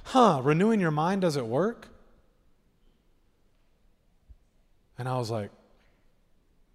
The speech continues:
"Hmm." So, so I asked him on the phone, I said, "So you said you've been renewing your mind." "Uh-huh."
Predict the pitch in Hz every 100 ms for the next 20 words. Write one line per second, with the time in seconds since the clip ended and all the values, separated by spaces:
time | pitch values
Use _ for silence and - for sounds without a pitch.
0 | _ _ - 160 117 71 - - _ _
1 | _ _ _ _ _ _ _ - 160 -
2 | 202 190 170 - 139 131 156 139 135 135
3 | 123 139 135 123 127 - 156 160 196 214
4 | 175 165 143 139 151 135 104 110 113 98
5 | - - - - _ _ _ _ _ _
6 | 110 131 170